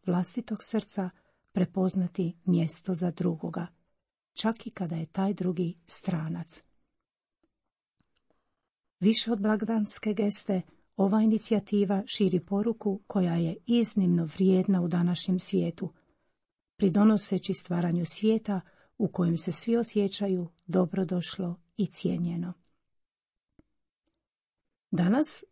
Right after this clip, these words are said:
o tome iskustvu razgovaramo s Mateom McConnell, Hrvaticom koja je za vrijeme proteklih božićnih blagdana u svoj dom primila jednu izbjegličku obitelj iz Ukrajine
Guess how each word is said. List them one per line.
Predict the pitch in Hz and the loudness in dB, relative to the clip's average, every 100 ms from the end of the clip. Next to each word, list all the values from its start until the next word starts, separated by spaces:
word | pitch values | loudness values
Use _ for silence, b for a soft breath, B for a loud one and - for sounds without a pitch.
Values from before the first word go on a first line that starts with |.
| - | -10
o | 170 | -4
tome | 196 180 | 2 2
iskustvu | 170 - 214 240 - 226 190 | 2 0 0 0 -2 -2 0
razgovaramo | 175 160 185 196 214 214 196 170 - | 0 0 0 2 2 4 2 2 2
s | - | 4
Mateom | 196 185 - 214 226 220 214 | 4 2 2 2 4 6 6
McConnell, | 208 - 202 165 165 170 _ _ _ _ _ _ _ | 4 2 4 4 0 -8 _ _ _ _ _ _ _
Hrvaticom | - 196 175 190 254 - 247 208 - | 0 2 2 0 -2 0 2 2 2
koja | 202 185 175 | 2 2 2
je | 170 165 220 - | 2 0 -4 -4
za | 196 | 0
vrijeme | 180 190 214 202 | 2 4 2 2
proteklih | 214 208 226 - - 175 170 - 226 | 0 0 -2 -4 -4 -4 -4 -6 -4
božićnih | 180 185 185 - 175 170 | 0 0 0 -4 -4 -2
blagdana | 185 202 190 202 180 170 b b b | 0 0 2 2 2 -2 b b b
u | 170 | -4
svoj | - 170 214 233 | -2 -2 0 0
dom | 226 220 214 - _ _ | 2 4 2 0 _ _
primila | - 220 254 247 214 | 2 6 6 4 2
jednu | 185 202 202 | 2 4 4
izbjegličku | 208 202 220 208 190 - 180 | 4 2 2 2 0 -2 -2
obitelj | 160 180 180 185 | 2 2 2 2
iz | 185 175 | 4 2
Ukrajine | 170 190 165 165 170 | 0 -2 0 0 -2